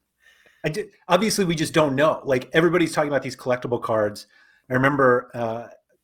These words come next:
one of, uh, John Nellis's, like, recent podcasts, he was talking about his, uh, a, a Ronaldo rare that he has, and it's from, like,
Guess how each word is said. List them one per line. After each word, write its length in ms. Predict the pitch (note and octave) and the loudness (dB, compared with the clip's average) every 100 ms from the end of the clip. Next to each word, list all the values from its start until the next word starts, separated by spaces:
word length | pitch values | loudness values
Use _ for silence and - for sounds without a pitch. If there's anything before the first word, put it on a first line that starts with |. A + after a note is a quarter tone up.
| _ | _
one 320 | B2+ A#2 B2+ B2+ | -14 -2 0 2
of, 340 | A#2 - - _ _ _ A#2+ | 0 -4 -20 _ _ _ -6
uh, 280 | A#2+ A2 | -4 -2
John 320 | G#2 G#2+ A2+ A2+ | -2 2 2 2
Nellis's, 360 | A#2 A2+ A2 | -2 -2 -6
like, 180 | A2+ G#2+ | -6 -4
recent 280 | A2+ A2+ G#2+ | -6 -6 -8
podcasts, 460 | A#2 A2 - F#2+ | -4 -4 -4 -10
he 80 | - | -12
was 100 | G2 | -10
talking 320 | - A2 A2+ | -6 -4 -6
about 220 | G#2 G#2 G#2 | -6 -6 -6
his, 320 | G2 - - _ _ _ _ | -10 -16 -20 _ _ _ _
uh, 240 | A2 G#2 A2+ | -6 -6 -6
a, 80 | A#2 | -10
a 220 | A#2+ B2 | -10 -10
Ronaldo 520 | G#2 A2 A2+ A#2+ A2+ | -8 -2 0 2 0
rare 220 | G#2 G#2 G#2 | 0 -2 -2
that 120 | F#2+ | -6
he 80 | F2 | -16
has, 320 | F2 - - | -18 -18 -20
and 80 | G2+ | -20
it's 120 | - | -12
from, 240 | A2+ G#2 | -8 -6
like, 260 | G2+ F#2+ | -6 -10